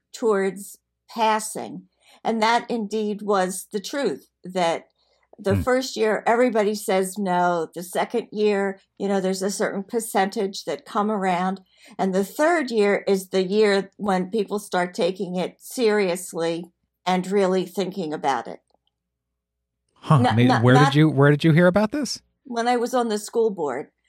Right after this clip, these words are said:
Speaker 1: anything we brought before
Speaker 2: Oh.
Speaker 1: the public was, was,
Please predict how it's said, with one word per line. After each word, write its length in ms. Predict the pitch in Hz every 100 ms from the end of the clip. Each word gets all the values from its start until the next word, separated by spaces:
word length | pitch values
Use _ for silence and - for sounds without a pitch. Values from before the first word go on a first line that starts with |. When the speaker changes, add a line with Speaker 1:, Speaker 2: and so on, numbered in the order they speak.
| _ -
Speaker 1:
anything 480 | 262 285 285 247 226
we 140 | 214
brought 360 | 185 208 196 208
before 280 | 208 -
Speaker 2:
Oh. 260 | 92 98 104
Speaker 1:
the 60 | 101
public 440 | 196 196 143 -
was, 340 | 170 180 180 -
was, 440 | 185 175 180 -